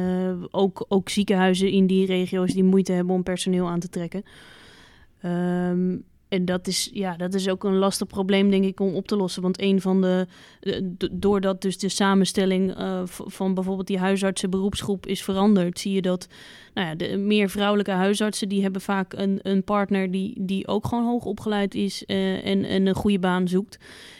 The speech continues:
En dat soort banen zijn gewoon simpelweg niet, niet altijd te vinden in die, in die regio's.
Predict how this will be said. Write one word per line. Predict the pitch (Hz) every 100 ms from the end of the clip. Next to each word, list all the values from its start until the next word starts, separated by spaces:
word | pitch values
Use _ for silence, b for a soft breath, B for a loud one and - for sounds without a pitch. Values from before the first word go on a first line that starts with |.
| B
En | - 190
dat | 196 -
soort | 196
banen | 180 185 190
zijn | 185 196 196
gewoon | - 190
simpelweg | 196 196 190 190
niet, | 196 202 -
niet | - 202 202
altijd | 180 196 185 180
te | 180
vinden | 226 254 202
in | 196 180
die, | 180 170
in | 185 180
die | 180 170
regio's. | 170 165 175 170 190 -